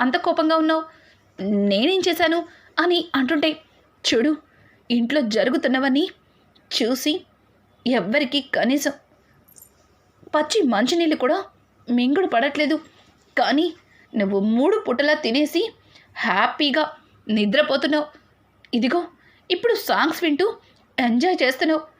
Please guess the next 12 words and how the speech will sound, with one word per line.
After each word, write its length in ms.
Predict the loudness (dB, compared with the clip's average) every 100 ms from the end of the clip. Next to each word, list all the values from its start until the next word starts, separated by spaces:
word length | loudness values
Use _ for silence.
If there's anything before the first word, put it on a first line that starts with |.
| _ _ -4
ఇదంతా 440 | 0 0 0 0
చూస్తుంటే 720 | 0 -2 0 0 2 0 -2 -10 -20 -8
నువ్వు 340 | -2 0 0 0
అనుకున్నది 420 | 0 0 0 0
జరిగిందని, 580 | 0 0 2 0 2 0 -4 _ _ -6
నువ్వు 180 | -4 -4
చాలా 520 | -2 0 2 0 0 -2
ఆనందపడుతున్నావని 920 | 0 2 0 0 0 0 0 2 2
నాకు 240 | 0 2
అర్థమైంది" 600 | 0 2 2 2 2 -2 -6 -16 -2
అని 300 | 0 2 0
అంటుంటే, 460 | -2 0 0 0 -4